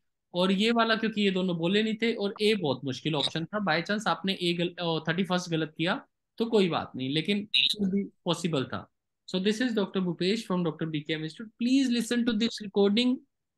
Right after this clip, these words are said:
चाहे दो तीन बार, I know it's very troublesome to get bored, लेकिन everybody who has become successful has, has, has bored, has got bored. मतलब बोर होके ही आप उस पे एक्सपर्टीज गेन करते हो। So please don't worry about getting bored. Just give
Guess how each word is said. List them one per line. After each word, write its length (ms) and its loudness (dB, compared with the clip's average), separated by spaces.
चाहे 180 2
दो 100 2
तीन 140 2
बार, 160 2
I 160 -2
know 160 2
it's 160 -4
very 200 4
troublesome 640 2
to 140 2
get 240 4
bored, 280 4
लेकिन 300 2
everybody 580 2
who 220 6
has 200 6
become 260 2
successful 680 0
has, 400 0
has, 380 2
has 180 4
bored, 420 2
has 120 0
got 280 2
bored. 400 0
मतलब 340 2
बोर 240 0
होके 200 0
ही 120 2
आप 220 4
उस 160 -2
पे 100 0
एक्सपर्टीज 600 0
गेन 260 0
करते 240 -4
हो। 140 -6
So 140 0
please 180 4
don't 280 2
worry 260 4
about 240 2
getting 400 2
bored. 240 0
Just 240 2
give 180 6